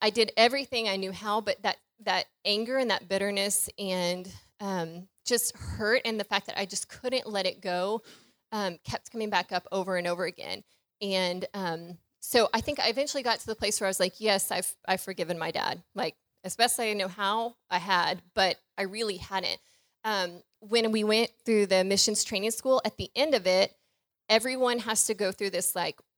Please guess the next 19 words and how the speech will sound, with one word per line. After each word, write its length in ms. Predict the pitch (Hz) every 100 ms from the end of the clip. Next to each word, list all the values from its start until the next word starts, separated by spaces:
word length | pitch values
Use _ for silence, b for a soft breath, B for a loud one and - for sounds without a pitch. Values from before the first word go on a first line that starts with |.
| _
uh, 240 | 202 180 175
one-hour 520 | 170 190 220 226 240
counseling 500 | - 196 190 196 180
session 520 | - 156 - 156 165 -
with 180 | 180 - _ _ 185
a 100 | 180
counselor. 540 | - 170 - - 170 _ _ _ - _ _ -
It's 120 | 202
just 160 | 202
kind 120 | 208 196
of 60 |
like 140 | 185 196
a 40 |
part 200 | - 180
of 80 | 185
the 60 |
school. 280 | 190 - 113
So, 300 | - 202 247 b b b _ -
um, 340 | 208 190 175